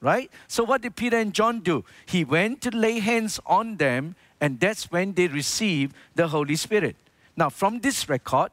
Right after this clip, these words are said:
it appears that the Holy Spirit came on them when they received the Holy Spirit. And when that happened, they all knew it.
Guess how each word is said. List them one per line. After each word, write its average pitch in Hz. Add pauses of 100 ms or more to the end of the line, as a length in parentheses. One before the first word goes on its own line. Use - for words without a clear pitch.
(100)
it 202
appears 175 (320)
that 185
the 190
Holy 247
Spirit 143 (340)
came 240 (120)
on 254
them 147 (300)
when 208
they 190
received 170 (220)
the 185
Holy 185
Spirit. 175 (380)
And 135
when 147
that 240
happened, 165 (320)
they 175 (120)
all 196
knew 254
it. 143